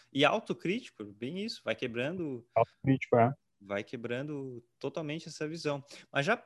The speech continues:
Speaker 1: voltando, então, já puxando, voltamos pra literatura, questão do podcast, do Rabiscos, como é que veio a ideia? Quando é que veio esse estalo de, ó,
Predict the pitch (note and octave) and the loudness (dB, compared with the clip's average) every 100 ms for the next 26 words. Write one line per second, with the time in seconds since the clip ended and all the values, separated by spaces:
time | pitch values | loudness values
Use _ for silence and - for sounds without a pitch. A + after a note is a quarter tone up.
0 | - C3+ D#3+ - F3 G#3+ B2+ D3 D#3 A#2+ | -6 2 2 4 2 2 0 0 -2 -2
1 | A2 A2 _ _ - - A#2 G#2 - A#2+ | -6 -8 _ _ -14 -10 -8 -8 -8 -6
2 | B2 B2 - A#2 G#2 A#2 G#2 - C#3+ C3 | -6 -8 -6 -4 0 0 0 -2 -4 -4
3 | - _ _ _ - _ - G3+ D4 C#4 | -8 _ _ _ -20 _ -4 -2 -2 0
4 | A#3+ G3 - D#3 E3 D#3 D3+ D3 C3 F3 | 2 2 2 2 2 0 -2 0 0 -4
5 | - F3 D#3 D#3 A#3 A#3+ F#3 F3 F#3+ F#3 | -6 -4 0 2 0 0 0 2 2 2
6 | C#3 C#3 A#2+ A2 A2 - _ - C3 C3 | 4 4 4 0 -4 -20 _ -6 0 2
7 | E3 - D#3+ E3 E3 - D3+ - C#3 D3+ | 2 2 2 2 2 0 -6 0 4 4
8 | D#3 C#3 D#3 C3 | 2 0 2 2